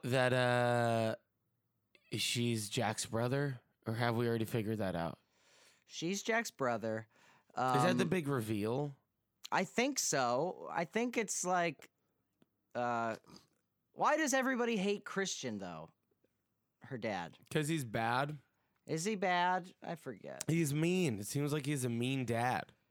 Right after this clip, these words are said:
Speaker 2: Right, right,
Speaker 1: Remember
Speaker 2: right.
Speaker 1: last episode where he was just, uh,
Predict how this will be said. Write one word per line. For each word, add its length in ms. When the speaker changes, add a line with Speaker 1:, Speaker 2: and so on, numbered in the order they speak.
Speaker 2:
Right, 440
right, 220
Speaker 1:
Remember 300
Speaker 2:
right. 80
Speaker 1:
last 380
episode 540
where 160
he 160
was 260
just, 340
uh, 340